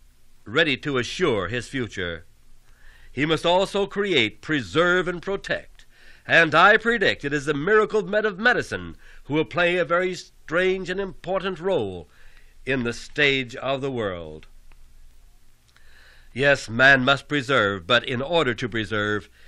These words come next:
he must first create. And man begins his creation with medicine. And with this medicine, he assures your future. He protects you against the inroads of disease and prolongs your very life.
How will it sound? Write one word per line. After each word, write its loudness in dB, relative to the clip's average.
he -4
must 0
first -2
create. -4
And 0
man 6
begins 0
his -6
creation -4
with -4
medicine. -2
And 4
with 2
this 4
medicine, 0
he -2
assures 2
your 4
future. -6
He -2
protects 2
you 2
against 0
the 0
inroads 4
of 0
disease -4
and -6
prolongs 0
your 0
very 0
life. -4